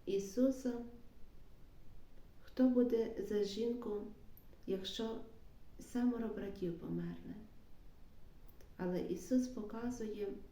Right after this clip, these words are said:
і говорить, що цей земний світ не є такий, як небесний світ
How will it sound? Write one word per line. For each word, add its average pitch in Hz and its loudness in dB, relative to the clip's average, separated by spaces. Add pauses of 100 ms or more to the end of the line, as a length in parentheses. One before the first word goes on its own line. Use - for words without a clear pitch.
(460)
і 202 2
говорить, 208 -2 (1040)
що - -6 (1200)
цей 247 8
земний 233 4
світ - -4
не 214 0
є 226 2
такий, 175 2
як 175 0
небесний 180 -2
світ 170 -6